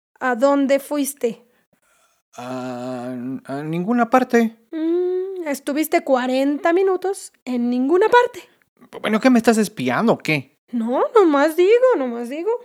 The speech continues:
Speaker 2: Uy, pues qué sospechosa forma de nomás decir.
Speaker 1: Pues el sospechoso eres tú, que estuviste cuarenta minutos en ninguna parte.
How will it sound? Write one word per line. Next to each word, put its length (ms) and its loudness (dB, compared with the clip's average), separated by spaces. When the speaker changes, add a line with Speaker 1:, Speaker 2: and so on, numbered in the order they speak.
Speaker 2:
Uy, 240 2
pues 180 -4
qué 120 -2
sospechosa 580 0
forma 320 4
de 140 4
nomás 360 2
decir. 600 -4
Speaker 1:
Pues 420 0
el 220 2
sospechoso 960 0
eres 500 -4
tú, 400 2
que 80 -10
estuviste 400 -6
cuarenta 480 0
minutos 580 0
en 260 2
ninguna 680 2
parte. 400 4